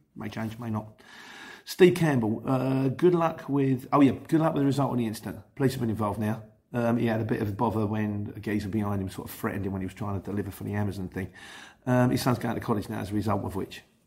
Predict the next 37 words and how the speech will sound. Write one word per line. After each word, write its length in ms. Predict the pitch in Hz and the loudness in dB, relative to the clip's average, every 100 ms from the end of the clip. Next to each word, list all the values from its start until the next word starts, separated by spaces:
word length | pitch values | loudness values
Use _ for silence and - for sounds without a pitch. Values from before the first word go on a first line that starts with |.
| - | -10
Uh, 220 | 107 104 104 | -4 -2 -2
well, 140 | 110 | -2
I 20 | |
suppose 240 | 110 113 104 | -2 -2 -2
that's 140 | 120 | -4
good 180 | - 101 | -6 -6
news, 220 | 98 92 | -4 -4
mate. 160 | 104 98 | -6 -6
If 100 | 104 | -6
any, 220 | 101 101 101 | -4 -6 -6
any 160 | 104 | -6
silver 280 | 98 104 101 | -6 -4 -2
line's 240 | 107 101 95 | -2 -2 -4
got 140 | - | -10
to 60 | - | -8
come 120 | 101 | -6
out 140 | 98 | -6
of 80 | 92 | -8
it, 80 | 98 | -8
that's 140 | 98 | -10
kind 180 | - 87 | -10 -12
of 60 | - | -8
cool, 240 | 92 104 | -6 -4
isn't 100 | 98 | -4
it? 120 | 92 - - - - - | -6 -12 -20 -20 -20 -4
Uh, 180 | 135 127 | 2 2
and 80 | 135 | 4
he's 120 | 135 | 4
currently 240 | 135 180 131 | 4 0 2
driving 320 | 139 131 127 | 0 0 0
around 220 | 120 120 | 0 0
in 80 | 123 | 0
a 60 | |
seven 280 | 123 139 151 | -2 -2 -2
and 100 | 139 | -2
a 20 | |
half 300 | 131 117 113 | 0 -2 -4